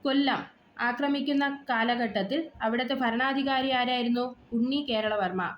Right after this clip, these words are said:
ഉണ്ണി കേരളവർമ്മ എന്ന് പറയുന്നത് മാർത്താണ്ഡവർമ്മയുടെ അമ്മാവനാണ്. മാർത്താണ്ഡവർമ്മയുടെ അമ്മാവനായ ഉണ്ണി കേരളവർമ്മയായിരുന്നു കൊല്ലം ദേശത്തെ,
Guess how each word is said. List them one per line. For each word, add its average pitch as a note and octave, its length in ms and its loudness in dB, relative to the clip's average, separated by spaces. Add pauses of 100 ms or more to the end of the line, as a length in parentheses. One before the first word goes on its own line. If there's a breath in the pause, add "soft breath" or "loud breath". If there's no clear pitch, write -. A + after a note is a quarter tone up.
(140)
ഉണ്ണി C4 260 2
കേരളവർമ്മ B3 580 0
എന്ന് A#3+ 240 0
പറയുന്നത് A3+ 440 0
മാർത്താണ്ഡവർമ്മയുടെ A#3+ 1040 0
അമ്മാവനാണ്. A3 640 0 (640 loud breath)
മാർത്താണ്ഡവർമ്മയുടെ C4 800 0
അമ്മാവനായ A3+ 640 0 (180)
ഉണ്ണി B3+ 240 2
കേരളവർമ്മയായിരുന്നു A3 880 0
കൊല്ലം A#3+ 360 0
ദേശത്തെ, A3 480 -2